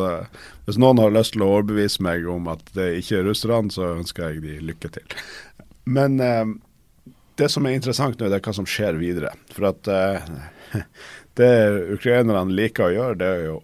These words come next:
å utsette russerne for et dilemma. Her har de et veldig krevende dilemma. Uansett hva de velger, så vil det være, eh, eh,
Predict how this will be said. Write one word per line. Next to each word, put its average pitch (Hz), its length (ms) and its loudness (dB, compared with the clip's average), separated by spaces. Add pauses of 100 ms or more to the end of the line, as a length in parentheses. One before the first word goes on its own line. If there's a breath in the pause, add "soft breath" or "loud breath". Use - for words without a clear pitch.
å 80 420 -6
utsette 85 540 -6
russerne 73 320 -8
for 78 120 -10
et 71 120 -12
dilemma. 82 400 -8 (460)
Her 107 240 -4
har 110 100 2
de 98 140 -2
et 90 160 -4
veldig 92 420 -2
krevende 101 460 0
dilemma. 98 440 -4 (640 loud breath)
Uansett 104 440 0
hva 98 140 -4
de 85 140 -2
velger, 113 320 0
så 92 160 -6
vil 87 160 -2
det 85 120 -4
være, 85 440 -2
eh, 71 280 -2 (520 loud breath)
eh, - 400 -16